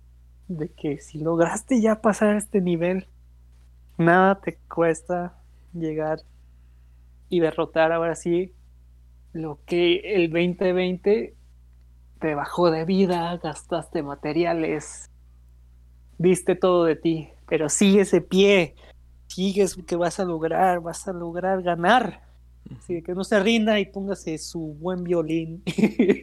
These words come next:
Speaker 2: Sí, caray. De hecho, pues es un buen momento para que muchos aprendan a mu-, a tocar música.
Speaker 1: Sí, aparte, eso sí.
Speaker 2: Ujú.
Speaker 1: Eso,
Speaker 2: Sí.
Speaker 1: eso sin duda te lo puedo decir, de
Speaker 2: Sí.
Speaker 1: mi parte.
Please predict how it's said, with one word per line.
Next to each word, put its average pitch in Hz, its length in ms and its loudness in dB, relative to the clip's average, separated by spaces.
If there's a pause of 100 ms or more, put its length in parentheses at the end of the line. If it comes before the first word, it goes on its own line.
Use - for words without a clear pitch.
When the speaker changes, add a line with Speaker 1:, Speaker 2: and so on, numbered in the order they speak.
(420)
Speaker 2:
Sí, 120 180 -20 (120)
caray. - 380 -20 (200)
De - 100 -20
hecho, 175 180 -20
pues 120 140 -16
es 131 140 -16
un 143 80 -12
buen 127 120 -10
momento 127 300 -12
para 107 140 -12
que 107 100 -16
muchos 107 280 -14
aprendan 107 420 -14
a 87 40 -16
mu-, 78 240 -18
a - 60 -20
tocar 95 300 -16
música. 117 380 -16 (960)
Speaker 1:
Sí, 233 300 2
aparte, 185 480 -2
eso 185 220 -6
sí. 180 200 -4
Speaker 2:
Ujú. 107 120 -6 (880)
Speaker 1:
Eso, 175 600 4
Speaker 2:
Sí. 175 60 -4
Speaker 1:
eso 233 300 4
sin 190 220 0
duda 170 240 2
te 170 100 -2
lo 160 120 -4
puedo 156 220 -2
decir, 151 380 -6 (200)
de 190 200 0
Speaker 2:
Sí. 175 60 4
Speaker 1:
mi 165 120 0
parte. - 400 0